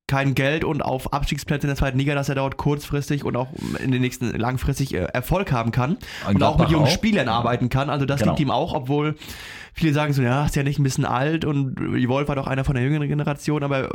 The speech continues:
Speaker 1: Hacking hat gezeigt, dass er flexibel ist und auch, ähm, sowohl mit neuen Leuten, die er integrieren kann, als auch mit gestandenen Fußballern umgehen kann.
Speaker 2: Ich glaube auch mittlerweile,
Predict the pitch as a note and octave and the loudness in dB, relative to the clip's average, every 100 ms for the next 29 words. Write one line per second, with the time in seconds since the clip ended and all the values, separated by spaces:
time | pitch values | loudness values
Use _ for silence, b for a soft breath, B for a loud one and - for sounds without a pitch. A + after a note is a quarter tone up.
0 | B2+ D3+ E3+ E3+ D#3 D3+ - E3 C#3 D3 | 0 2 0 2 0 -2 -4 -2 0 -2
1 | D#3 D3 - B2+ - E3+ F3 E3+ F#3+ - | -2 -2 -2 -2 0 2 2 0 -2 -2
2 | E3+ D#3+ D#3 D#3+ - D3+ D#3 D#3 - D3+ | -2 -2 -2 -4 -2 -2 0 0 -2 -2
3 | D3+ D#3+ D#3 D3+ C#3 B2+ D3 F3+ E3 E3+ | 2 2 2 0 0 2 2 2 0 0
4 | F#3 E3+ D#3+ D3+ F3 C3 D3 F3 F3+ D3+ | 0 2 2 2 0 2 0 2 -2 -2
5 | D3+ D#3 D3+ D#3 D#3+ D#3+ - G3+ A2+ A2+ | -2 -2 0 -2 -2 -2 -2 -2 -2 -2
6 | A2 G#2+ A2+ - B2+ - G#2+ C3 G#2+ C3+ | -2 -2 -4 -4 -6 -2 2 4 4 2
7 | A#2 A#2 G#2 A#2+ C3+ C3 | 4 4 4 4 4 2